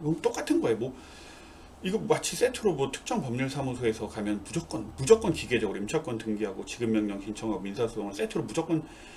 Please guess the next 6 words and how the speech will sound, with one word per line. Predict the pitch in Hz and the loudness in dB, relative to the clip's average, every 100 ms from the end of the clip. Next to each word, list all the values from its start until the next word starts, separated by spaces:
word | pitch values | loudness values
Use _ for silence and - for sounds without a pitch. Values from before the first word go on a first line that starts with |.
| - - | -18 -6
진행을 | 139 160 165 160 | 4 8 8 8
해야 | 208 202 | 6 4
된다고 | 160 143 117 | 4 2 0
막 | 101 | 0
이렇게 | 107 110 - 117 - - - - - - - - - - | 0 -2 2 0 0 -12 -20 -20 -20 -20 -20 -20 -20 -18
그 | - 110 104 98 98 98 95 95 90 | -4 -2 0 -2 -2 -2 -2 -2 -4